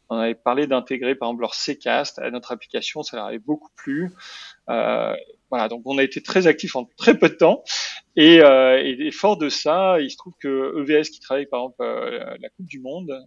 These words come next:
euh, de la fifa avec, euh, euh, avec H B S, euh,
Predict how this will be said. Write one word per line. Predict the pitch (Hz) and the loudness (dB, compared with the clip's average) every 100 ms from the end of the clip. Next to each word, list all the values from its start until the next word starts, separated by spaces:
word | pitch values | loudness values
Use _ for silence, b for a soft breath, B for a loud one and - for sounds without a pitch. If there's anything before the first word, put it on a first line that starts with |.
| _ 131 | _ -10
euh, | 117 | -10
de | 117 | -8
la | 117 | -12
fifa | - - - 139 | -12 -14 -8 -6
avec, | 151 117 - | -6 -8 -10
euh, | 117 123 123 - _ | -14 -12 -16 -20 _
euh, | - 127 - - | -16 -14 -14 -14
avec | 127 120 | -14 -6
H | 143 - | -6 -4
B | 123 | -4
S, | 123 160 - B B B B - | -2 -4 -8 B B B B -8
euh, | 113 113 113 113 | -4 0 0 -2